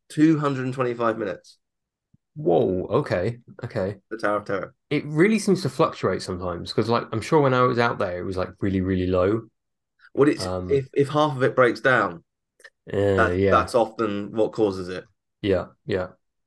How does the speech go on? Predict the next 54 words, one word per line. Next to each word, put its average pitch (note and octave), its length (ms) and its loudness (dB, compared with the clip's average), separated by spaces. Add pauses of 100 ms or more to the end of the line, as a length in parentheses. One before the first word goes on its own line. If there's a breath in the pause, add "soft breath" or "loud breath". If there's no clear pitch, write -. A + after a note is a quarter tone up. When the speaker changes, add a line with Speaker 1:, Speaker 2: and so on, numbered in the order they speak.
(120)
Speaker 2:
There F3 80 2
was, F#3 160 2
did G#3 260 2
I A#3+ 100 2
see A#3 200 -2
some G#3 220 -2
article F3+ 520 0
in D#3+ 140 -4
the D3+ 80 -2
week D#3 340 -6 (280)
where B2+ 140 -4
it A#2+ 100 -4
said B2+ 340 0
some B2+ 220 -2
people B2 240 0
got A2 180 0
evacuated A#2+ 580 -2
off A#2+ 180 -4
of C3 80 -6
it, B2 180 -2
like G#2+ 200 -2
the G#2 80 -10
fire, A2 300 0
Speaker 1:
I A2+ 120 2
think, A#2 140 -8 (160)
I A2+ 120 2
think A2+ 180 -2
it A2 60 0
Speaker 2:
fire A#2 100 6
Speaker 1:
was A2+ 100 6
that A#2 80 2
Speaker 2:
department A2+ 280 0
Speaker 1:
day. G#2+ 40 -2
Speaker 2:
had G2+ 80 -8
to - 60 -18
come A2+ 180 -2
and A2 80 -2
get A2 120 -2
them G#2+ 120 -2
off? A#2 280 -6 (320)
Speaker 1:
But B2 120 2
then, C#3 200 4
and C3 220 0
then C3+ 80 2
there B2+ 80 4
was A#2 120 0
denial A#2 400 4
that G#2 120 -2
the G2+ 80 -6
fire G#2 220 -2
department F#2 360 -6
ever F#2+ 320 0 (640)
were G2+ 160 -2
required. F#2+ 540 -2